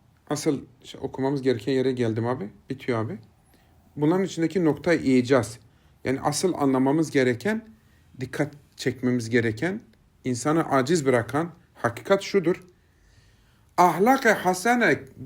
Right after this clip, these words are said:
gerçi birbirine mübayin değil. Yani ahlak-ı, güzel ahlaklar gerçi birbirine ters değil. Yani güzel ahlakın ikisi de insanda bulunabilir.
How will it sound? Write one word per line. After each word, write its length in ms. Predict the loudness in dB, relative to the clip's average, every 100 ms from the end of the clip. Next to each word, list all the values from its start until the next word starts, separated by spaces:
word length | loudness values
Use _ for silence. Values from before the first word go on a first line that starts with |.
| -18 -20 0
gerçi 440 | 4 4 4 0 0
birbirine 420 | -2 0 2 2
mübayin 520 | 2 4 2 2 6
değil. 320 | 6 6 -4 -20 _ _ _ _ _ _ _ _
Yani 200 | 0 0
ahlak-ı, 580 | -2 0 -2 0 0 0 -2 -12
güzel 440 | -6 2 4 6 4
ahlaklar 500 | 4 2 4 4 4
gerçi 440 | 6 6 4 0
birbirine 320 | 0 4 6
ters 260 | 6 4 6
değil. 340 | 6 6 -6 _ _ _ _ _ _
Yani 260 | 0 2 2
güzel 400 | 2 4 6 6
ahlakın 420 | 4 4 4 -2
ikisi 320 | -2 -6 0
de 80 | 2
insanda 360 | 4 4 6 6
bulunabilir. 460 | 6 6 6 4